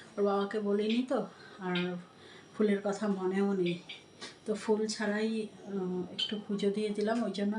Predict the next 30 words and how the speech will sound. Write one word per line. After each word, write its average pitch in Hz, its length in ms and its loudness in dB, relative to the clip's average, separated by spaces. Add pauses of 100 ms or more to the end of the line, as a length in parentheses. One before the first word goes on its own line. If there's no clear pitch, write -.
তোমাদেরকে 185 500 -6
আর 185 140 -4
দেখাচ্ছি 196 460 -6
না। 202 160 0 (600)
আমারই 220 340 2
খারাপ 254 340 4
লাগছে, 233 320 2
আর 214 100 6
তোমাদের 202 420 0 (120)
তো 190 200 0 (440)
খারাপ 180 360 -2
লাগবেই। 175 360 -2 (580)
তো 202 100 0
যাই 196 260 0
হোক, 214 200 -4 (1300)
এইমাত্র 196 460 -2 (100)
পুজো 202 200 -2
দিয়ে 196 180 -2
উঠলাম। 185 380 -4
কেউ 208 160 -2
বলবে 220 360 2
যে 170 120 -6
আমি 185 200 -4
এখন 196 240 -4
স্নান 180 420 0
করে 196 160 -4
উঠেছি? 202 480 -4 (560)
চোখ 202 260 -2
মুখ 220 180 -2
দেখাও 247 340 -2